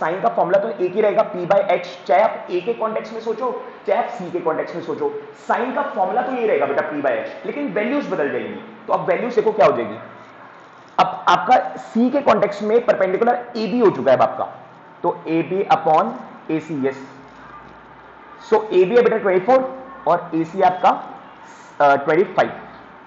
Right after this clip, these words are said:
ये आपका बेटा साइन का हो गया। अब इसी तरीके से आप किसका निकालोगे बेटा? इसी तरीके से आप कॉस का भी निकाल लोगे, कॉस सी, तो फॉर्मूला होता है बी by एच।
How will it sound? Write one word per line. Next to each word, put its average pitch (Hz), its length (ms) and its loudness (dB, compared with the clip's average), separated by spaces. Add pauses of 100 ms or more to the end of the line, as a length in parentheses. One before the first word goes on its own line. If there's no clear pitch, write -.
(1080)
ये 170 140 2
आपका 226 200 2
बेटा 160 180 0
साइन 180 340 -4
का 175 80 2
हो 135 120 0
गया। 113 120 -6 (300)
अब - 240 -4
इसी 233 160 -10
तरीके 262 220 -6
से 277 100 -6
आप 269 100 -4
किसका 240 200 -6
निकालोगे 196 340 -2
बेटा? - 320 0
इसी 180 160 -8
तरीके 175 220 -4
से 165 100 0
आप 143 160 -2
कॉस 156 260 4
का 214 100 -4
भी 202 100 2
निकाल 190 200 2
लोगे, 160 220 0 (480)
कॉस 165 240 2
सी, 175 120 -4
तो 196 100 -2
फॉर्मूला 175 280 4
होता 196 180 4
है 131 80 -6
बी 147 120 -2
by 143 120 6
एच। - 280 -2